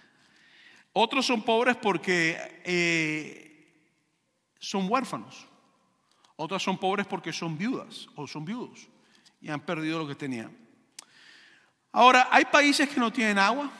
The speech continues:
y el agua es muy costosa o muy valiosa.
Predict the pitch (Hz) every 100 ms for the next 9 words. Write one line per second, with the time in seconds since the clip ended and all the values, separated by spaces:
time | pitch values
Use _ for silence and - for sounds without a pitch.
0 | - - - - _ _ _ _ _ _
1 | _ _ _ _ _ - 165 196 208 165
2 | 175 196 196 160 190 185 208 156 170 147
3 | 156 170 226